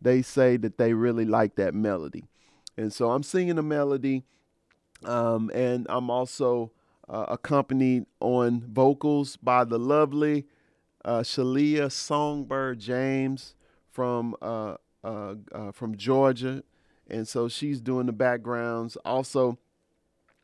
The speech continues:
uh, on keys, we have, um,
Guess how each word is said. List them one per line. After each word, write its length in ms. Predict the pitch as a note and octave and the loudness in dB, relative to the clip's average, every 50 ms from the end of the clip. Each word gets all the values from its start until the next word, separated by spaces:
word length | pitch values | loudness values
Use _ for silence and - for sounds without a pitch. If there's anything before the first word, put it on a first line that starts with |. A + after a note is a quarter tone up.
| - - - | -20 -10 -4
uh, 300 | A2+ A2+ A2 G#2+ G#2+ G2+ - - | 0 2 2 2 2 0 0 -2
on 200 | A2+ A#2 A#2 A2+ | -2 -2 -2 -2
keys, 440 | - - D#3+ D3+ D3+ D3+ D3 B2+ | -2 0 2 2 2 0 -2 -2
we 160 | B2+ B2+ C3+ C3+ | -2 -2 0 2
have, 320 | C#3 C3 B2+ B2 A#2 A#2 _ _ _ _ _ _ _ _ - | 2 4 4 4 2 2 _ _ _ _ _ _ _ _ -10
um, 400 | - G#2+ A2 A2+ A2 G#2+ G#2+ - | -8 -6 -4 -4 -4 -6 -8 -10